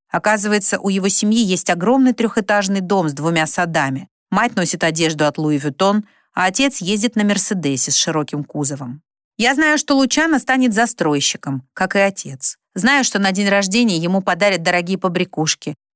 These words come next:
Знаю, что в школе он популярен. Нравится даже девушкам постарше, что они подбрасывают ему записки в рюкзак, на перемене пишут на доске его имя и рисуют рядом сердечки, пронзённые стрелой. Изводят его тем, что пытаются втюхать свой номер телефона, отчаянно требуют внимания.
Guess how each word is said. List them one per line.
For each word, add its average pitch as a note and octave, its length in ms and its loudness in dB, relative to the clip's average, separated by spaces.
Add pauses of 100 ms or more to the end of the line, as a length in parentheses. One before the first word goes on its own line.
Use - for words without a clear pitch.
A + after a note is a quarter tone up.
(200)
Знаю, A3+ 280 2
что G#3 180 -2
в - 60 -4
школе C#4 360 2
он D3+ 100 -2
популярен. D#3+ 640 0 (520)
Нравится A#3+ 440 2
даже G3+ 240 2
девушкам G3 480 0
постарше, G3+ 640 -2 (220)
что - 240 -2
они F#3+ 180 0
подбрасывают F3 680 -2
ему F3 200 -2
записки F#3 480 -2
в C#3+ 60 -6
рюкзак, D3+ 420 -2 (240)
на F#3 100 0
перемене A3 440 2
пишут G#3 280 -2
на F#3+ 120 0
доске F#3 380 -2
его D#3+ 180 0
имя A3 440 2
и E3+ 100 -2
рисуют F3 380 0
рядом F3+ 240 0
сердечки, F3 640 -2
пронзённые D3+ 640 -2
стрелой. C#3+ 640 -6 (460)
Изводят B3+ 500 2
его E3+ 180 0
тем, A#3 220 2
что - 160 -2
пытаются G3 420 0
втюхать C4 400 0
свой G3 200 0
номер G3+ 260 2
телефона, D#3 760 -2
отчаянно F#3+ 540 0
требуют F3 440 0
внимания. C3+ 580 -4